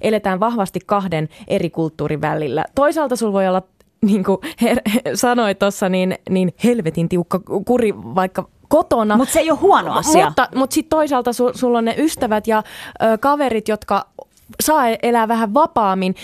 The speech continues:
Speaker 1: Mä oon kaksikymmentäkahdeksanvuotias ja mä kerroin mun isälle ensimmäistä kertaa, ö, vastikään, että mulla on poikaystävä.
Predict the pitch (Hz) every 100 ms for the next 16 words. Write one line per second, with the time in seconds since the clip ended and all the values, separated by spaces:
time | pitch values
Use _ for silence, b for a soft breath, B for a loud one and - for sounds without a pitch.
0 | B B 294 381 330 254 - - 330 -
1 | 240 330 349 - 233 208 214 202 196 208
2 | 208 247 233 202 190 185 202 185 233 202
3 | 185 202 190 180 165 180 185 180 - 165
4 | 160 B B B - 170 165 160 - 87
5 | - - 50 175 208 208 - 262 - 202
6 | 180 180 170 165 160 117 76 - 73 -